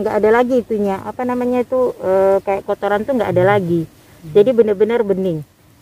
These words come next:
Jadi kalau masih ini, kocok lagi aja sehingga nanti benar-benar bening. Kenapa harus benar-benar bening? Karena nanti mempengaruhi pembacaan waktu kita,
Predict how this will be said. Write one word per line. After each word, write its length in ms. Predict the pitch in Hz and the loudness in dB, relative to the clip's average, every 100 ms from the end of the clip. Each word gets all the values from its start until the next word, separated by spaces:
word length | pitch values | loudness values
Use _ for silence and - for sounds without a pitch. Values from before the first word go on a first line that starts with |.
| - | -6
Jadi 160 | 190 254 | -2 0
kalau 160 | 240 | 0
masih 320 | 226 214 202 196 | -2 -2 -2 2
ini, 240 | 254 330 - | 2 0 -4
kocok 300 | 208 208 208 | -4 -2 0
lagi 240 | 196 185 | 0 0
aja 400 | 202 240 196 190 | 0 0 4 4
sehingga 400 | 175 185 185 247 | 4 0 0 0
nanti 240 | 247 220 277 | 0 -2 0
benar-benar 640 | 226 240 339 285 220 214 | 2 4 2 4 4 4
bening. 400 | 196 180 165 143 - _ _ _ _ - | 4 2 0 -4 -12 _ _ _ _ -4
Kenapa 320 | 262 294 370 | -2 0 0
harus 320 | 320 220 214 | 2 2 2
benar-benar 480 | 196 202 190 185 180 | 2 4 4 2 0
bening? 560 | 160 151 170 226 302 - _ - _ 247 | -2 -2 2 2 2 -2 _ -20 _ -2
Karena 160 | 277 | 0
nanti 400 | 349 285 262 320 | 2 0 -2 -4
mempengaruhi 640 | 247 247 247 240 233 254 277 | -2 -2 0 0 2 2 2
pembacaan 880 | 233 202 185 - 185 185 220 277 | 0 2 0 -2 -8 -4 -2 2
waktu 640 | 247 196 - _ - 277 254 | 2 2 -4 _ -4 -4 -4
kita, 580 | 226 208 - - 208 | -2 -4 -4 -2 0